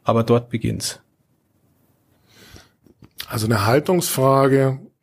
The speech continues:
Speaker 2: quasi auch eine gewisse unternehmerische Entscheidung.
Speaker 1: Das ist eine ganz klare unternehmerische Entscheidung,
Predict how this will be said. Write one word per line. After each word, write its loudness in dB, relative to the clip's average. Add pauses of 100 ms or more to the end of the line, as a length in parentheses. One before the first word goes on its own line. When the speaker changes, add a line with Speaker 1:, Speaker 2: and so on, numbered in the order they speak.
Speaker 2:
quasi 0
auch -4
eine 0
gewisse -2
unternehmerische 2
Entscheidung. -2 (1300)
Speaker 1:
Das -8
ist -2
eine 0
ganz -2
klare 0
unternehmerische 0
Entscheidung, 0